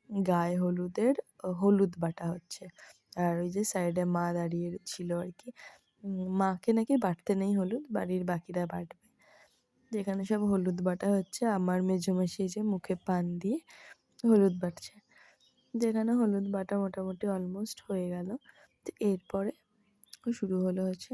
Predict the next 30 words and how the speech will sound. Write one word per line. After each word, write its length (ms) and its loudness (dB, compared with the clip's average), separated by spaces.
গায়ে 260 0
হলুদের 420 0
অনুষ্ঠান। 480 -6
বিয়ে 380 0
নিয়ে 240 4
তো 160 2
মোটামুটি, 560 4
উম, 280 2
অনেক 320 4
প্ল্যানস, 400 2
অনেক 260 0
পরিকল্পনা 640 2
সব 240 -4
কিছুই 300 -2
থাকে। 340 0
কিন্তু 280 2
আমার 380 4
না 140 4
এই 180 4
গায়ে 300 4
হলুদ 380 4
নিয়ে 340 4
সেরকম 420 4
কিছু, 280 0
আম, 340 0
চিন্তাভাবনা 600 4
কিছুই 300 0
ছিল 280 0
না। 140 -4
আর 220 4